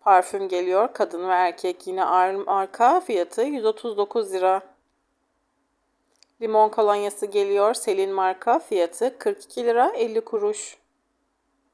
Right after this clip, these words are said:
Yine Selin marka parfümlü kolonya geliyor, Okyanus esintisi, fiyatı kırk dokuz elli.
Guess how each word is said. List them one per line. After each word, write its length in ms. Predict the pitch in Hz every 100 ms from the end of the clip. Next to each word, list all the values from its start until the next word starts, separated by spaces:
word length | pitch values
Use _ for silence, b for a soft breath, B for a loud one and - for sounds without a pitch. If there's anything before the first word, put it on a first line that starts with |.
| _ _ _ _ _ _ _ _ _ _ -
Yine 180 | 214 214
Selin 340 | - 202 202
marka 560 | 208 196 190 185 349 370
parfümlü 500 | 220 175 - 196 196
kolonya 440 | - 190 190 202
geliyor, 460 | 190 175 175 170 -
Okyanus 440 | 180 - 180 185
esintisi, 720 | - 190 208 - - - 254
fiyatı 400 | 294 202 180 -
kırk 280 | 226 226 -
dokuz 240 | 214 220
elli. 420 | 214 202 196 190